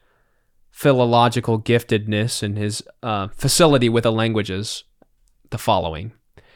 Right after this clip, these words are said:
Carey's work in reducing several languages and dialects to the principal level for study was massive, while his Sanskrit grammar,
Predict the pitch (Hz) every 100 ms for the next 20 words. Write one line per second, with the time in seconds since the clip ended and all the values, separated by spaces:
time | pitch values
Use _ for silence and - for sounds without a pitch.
0 | _ _ _ _ - 139 135 147 143 127
1 | 110 110 101 - - - 113 107 110 107
2 | 120 127 127 120 117 - 135 135 143 143
3 | 139 123 110 110 110 110 110 107 104 98
4 | 98 92 92 - - 120 120 - 139 147
5 | 143 139 120 113 113 110 113 - - 101
6 | 95 98 - 107 117 135 135 - 98 98
7 | 104 107 107 110 110 - _ _ _ -
8 | 139 - 170 170 - 135 107 123 139 143
9 | 95 107